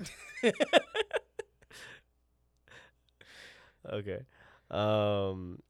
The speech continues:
<laughs> but sorry. <laughs> Stupid bits. Um, <laughs> but yeah, so they, um, they show up and bad things happen immediately because they're like,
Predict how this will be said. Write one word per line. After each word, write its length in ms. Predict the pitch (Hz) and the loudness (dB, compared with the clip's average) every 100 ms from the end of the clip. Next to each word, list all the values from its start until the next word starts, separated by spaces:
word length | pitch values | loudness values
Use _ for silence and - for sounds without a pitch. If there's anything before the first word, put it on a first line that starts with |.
| _ | _
<laughs> 220 | _ - | _ -14
but 220 | 113 123 - - - - _ _ _ _ - _ _ _ _ _ | 0 2 2 -2 -14 -20 _ _ _ _ -20 _ _ _ _ _
sorry. 300 | - - 98 - - - - - 269 294 - - | -12 -6 -6 -6 -10 -10 -10 -10 -8 -6 -6 -8
<laughs> 1000 | _ _ _ _ - - - - 131 131 | _ _ _ _ -20 -20 -14 -6 -4 -6
Stupid 600 | - - - 85 - 80 | -8 -12 -10 -10 -12 -10
bits. 360 | - 90 - - _ - - - - - | -4 -4 -6 -16 _ -20 -20 -20 -16 -2
Um, 720 | 107 101 101 101 95 85 50 - - - - - - _ _ _ | 2 4 4 2 -2 -6 -8 -6 -4 -4 -8 -18 -20 _ _ _
<laughs> 840 | _ _ - - - - - _ | _ _ -20 -20 -20 -20 -20 _
but 100 | 113 | 2
yeah, 160 | 120 104 | 2 2
so 360 | - 107 107 | 4 4 4
they, 300 | 107 117 117 | 4 4 4
um, 640 | 107 104 101 98 92 90 90 123 _ _ _ _ - _ _ | 2 2 0 -2 -4 -6 -12 -18 _ _ _ _ -20 _ _
they 360 | 76 104 104 95 | -4 -2 0 0
show 260 | - 110 98 | 0 0 2
up 220 | 92 - - 95 | 0 -4 -12 -8
and 280 | 95 92 | -6 -6
bad 200 | 92 92 | -4 -4
things 260 | 95 92 92 | -4 -6 -4
happen 280 | 95 87 90 | -4 -4 -6
immediately 460 | 90 90 82 85 | -6 -6 -6 -8
because 380 | 82 82 90 82 | -10 -10 -10 -8
they're 100 | 85 | -10
like, 160 | 82 | -10